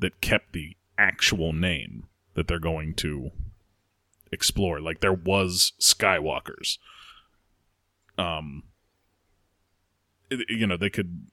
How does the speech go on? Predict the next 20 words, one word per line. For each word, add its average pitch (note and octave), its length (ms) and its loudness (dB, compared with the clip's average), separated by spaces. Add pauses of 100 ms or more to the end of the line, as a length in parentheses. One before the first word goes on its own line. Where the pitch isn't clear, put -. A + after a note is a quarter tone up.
(540)
introduce G#2 480 6
something G2 420 2
about, F#2+ 300 0
like, F2+ 380 -4 (1000)
the A2+ 60 -12
story G2+ 300 2
of F#2 60 -4
how, G2 100 0
like, E2 200 -6
Darth F2+ 280 0
Bane E2 460 0 (300)
eliminated F2 560 -2
almost E2+ 380 -2
all E2 160 -2
of D#2 80 -12
the D#2 80 -14
Jedi D2+ 380 -4
at - 120 -10
one D2 160 -8
time. C#2 380 -10